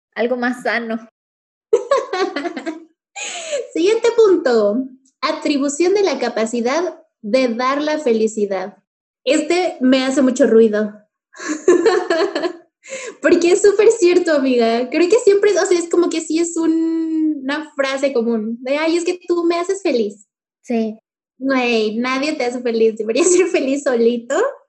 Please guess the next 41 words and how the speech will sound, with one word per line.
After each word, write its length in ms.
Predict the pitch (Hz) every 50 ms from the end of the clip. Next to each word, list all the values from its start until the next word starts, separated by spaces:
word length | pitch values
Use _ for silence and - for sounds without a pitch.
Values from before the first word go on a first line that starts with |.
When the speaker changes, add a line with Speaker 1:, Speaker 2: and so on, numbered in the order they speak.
| _ _ _ -
Speaker 2:
y 200 | 233 269 254 240
Speaker 1:
Ujú. 80 | - 220
Speaker 2:
ya. 260 | 208 202 214 - - _ _ _ - -
<laughs> 20 | -
Y 400 | - 349 302 277 - 285 294 269
ya 120 | 240 240
luego 460 | 254 247 247 247 247 254 247 240 208
andas 340 | 202 202 214 220 214 220 233
con 140 | - 220 208
personas, 440 | 196 208 - 208 185 - - 220 -
¿no? 200 | 233 277 285 277
Pero, 400 | 311 311 294 285 277 269 - - - 427 508 508 523 523 523 523 508 440 320
no 260 | - 247 277 277 285 277
manches. 880 | 277 277 277 277 277 269 269 - 277 254 247 240 233 240 - - - _ _ _ _ _ _ _ _ _ _ _ _ _ _ _ _ _ _ _ -
Sí, 160 | 254 - 262
Speaker 1:
Y 40 | 254
Speaker 2:
está 120 | 277 - 254
Speaker 1:
recuerden 460 | 269 277 277 294 302 339 370 381 392
Speaker 2:
cañón. 40 | - - - _ _ _ -
Speaker 1:
que 100 | 269 277
si 120 | 277 269
una 180 | 277 294 311 294
persona 400 | 262 240 233 240 247 247 254 247
te 80 | 240 220
da 140 | 214 220
felicidad, 560 | 220 240 233 220 214 208 202 196 202 214 214 - -
significa 560 | - 240 208 214 214 208 220 214 220 226 220
que 80 | - 208
también 340 | 202 202 202 208 254 370 381
te 80 | 320
puede 200 | 254 - 226 202
quitar 240 | 202 202 190 190 185
la 140 | 185 185 185
felicidad. 440 | - 185 165 180 - 160 - - _ _ _ _ _ _ _ _ _ _ _ _ _ _ -
Speaker 2:
Así 400 | 240 233 233 233 247 233 226 226
es. 60 | 226
O 200 | 220 220 - 240
sea, 120 | 294 320 -
Speaker 1:
Entonces 140 | 370 403 440
Speaker 2:
eso 120 | - 508
es 80 | 554 587